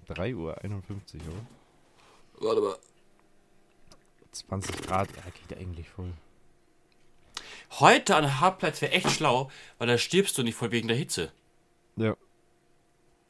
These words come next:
Speaker 2: Ich frag
Speaker 1: Kannst
Speaker 2: später mal, ob, ob, ob irgendjemand da ist.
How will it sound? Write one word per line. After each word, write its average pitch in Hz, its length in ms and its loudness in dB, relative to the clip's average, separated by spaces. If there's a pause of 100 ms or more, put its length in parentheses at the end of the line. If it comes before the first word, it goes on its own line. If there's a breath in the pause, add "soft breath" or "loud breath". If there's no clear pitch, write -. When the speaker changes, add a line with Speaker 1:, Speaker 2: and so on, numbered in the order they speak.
(1400 loud breath)
Speaker 2:
Ich - 100 -14
frag 123 240 -4
Speaker 1:
Kannst 113 60 -8
Speaker 2:
später 123 200 -2
mal, 107 160 0
ob, - 120 -8
ob, 95 100 -8 (540)
ob - 160 -16
irgendjemand 101 420 -4
da 95 180 0
ist. - 300 -8